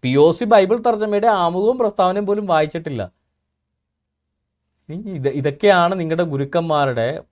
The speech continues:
ആ, എന്താ പറയുക, നിലവാരമെങ്കിൽ എൻ്റെ പൊന്ന് കത്തോലിക്ക സഹോദരങ്ങളെ, കട്ടാവട്ടോ നിങ്ങളുടെ കാര്യം. പറയുന്നതുകൊണ്ടൊന്നും തോന്നരുത്.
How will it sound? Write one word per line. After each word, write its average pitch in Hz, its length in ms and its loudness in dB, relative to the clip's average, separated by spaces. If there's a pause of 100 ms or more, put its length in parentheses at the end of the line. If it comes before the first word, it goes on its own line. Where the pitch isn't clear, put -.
(160)
ആ, 113 240 0
എന്താ 117 160 -6
പറയുക, 104 460 -2 (280)
നിലവാരമെങ്കിൽ 120 760 0
എൻ്റെ 120 140 -6
പൊന്ന് 139 320 -8
കത്തോലിക്ക 120 440 -6
സഹോദരങ്ങളെ, 110 680 -6 (160)
കട്ടാവട്ടോ 120 500 -2
നിങ്ങളുടെ 90 280 -10
കാര്യം. 76 240 -14 (1200)
പറയുന്നതുകൊണ്ടൊന്നും 120 760 -6
തോന്നരുത്. 120 640 -10